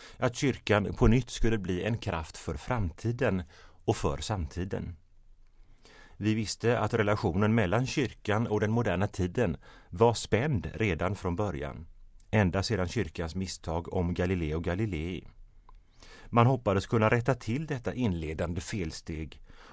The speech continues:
och återfinna ett nytt förbund mellan kyrkan och de bästa krafterna i världen, för att öppna för mänsklighetens framtid, för att öppna för sant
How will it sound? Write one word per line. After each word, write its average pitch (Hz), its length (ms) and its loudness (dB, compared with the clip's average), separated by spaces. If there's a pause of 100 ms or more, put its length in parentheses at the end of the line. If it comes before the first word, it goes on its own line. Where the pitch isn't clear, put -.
och 120 180 2
återfinna 117 680 0
ett 110 160 -4
nytt 117 240 0
förbund 110 600 0
mellan 101 420 2
kyrkan 85 680 -2 (100)
och - 360 -6
de 85 120 2
bästa 92 360 0
krafterna 85 500 -2
i 95 40 0
världen, 87 560 -4 (720)
för 101 140 2
att 92 140 2
öppna 101 520 -2 (100)
för 110 160 2
mänsklighetens 95 720 0
framtid, 80 720 -2
för 98 140 -2
att 95 140 0
öppna - 460 -6
för 90 320 -4
sant 101 520 -2